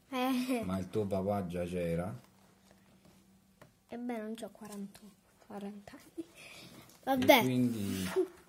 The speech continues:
Speaker 2: per quanto riguarda la scatola?
Speaker 1: Allora, sulla scatola ci sono s-, un sacco di disegni bellissimi.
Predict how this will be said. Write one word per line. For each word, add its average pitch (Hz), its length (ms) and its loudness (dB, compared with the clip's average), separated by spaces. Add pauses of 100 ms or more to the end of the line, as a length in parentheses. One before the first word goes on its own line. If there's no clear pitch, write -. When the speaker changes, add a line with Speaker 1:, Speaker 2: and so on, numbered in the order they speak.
(1300)
Speaker 2:
per 95 180 -8
quanto 123 320 -2
riguarda 117 440 -2
la 110 120 -2
scatola? 135 600 -2 (1000)
Speaker 1:
Allora, 226 500 4 (560)
sulla 254 320 4
scatola 381 520 10
ci 269 120 2
sono 262 520 6
s-, - 240 -6
un 262 180 0
sacco 330 360 6
di 277 160 2
disegni 254 500 4
bellissimi. 220 880 -2